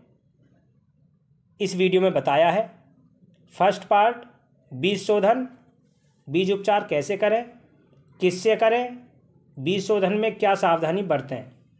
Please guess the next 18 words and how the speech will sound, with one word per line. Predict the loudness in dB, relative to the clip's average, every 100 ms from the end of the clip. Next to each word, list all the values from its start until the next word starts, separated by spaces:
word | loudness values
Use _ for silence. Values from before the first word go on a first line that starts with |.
| _ _ _ _ _ _ _ -14
बीज | -6 -4 -2
उपचार | -4 2 2 2
के |
क्या | 0 0
लाभ | 2 2
हो | 2
सकते | -2 -6 -8 -12
हैं। | -12 _ _ _ _ _ _ _ _ _ _
तो | -4
किसान | -2 0 0
भाइयों, | 2 2 2 0
बीज | -2 -4
उपचार | 0 0 2
करने | 0 -2 -4
की | -6 -14 -6 -2
अनेक | 0 0
विधि | 0 0 0
हैं | 0 -2 -4 -20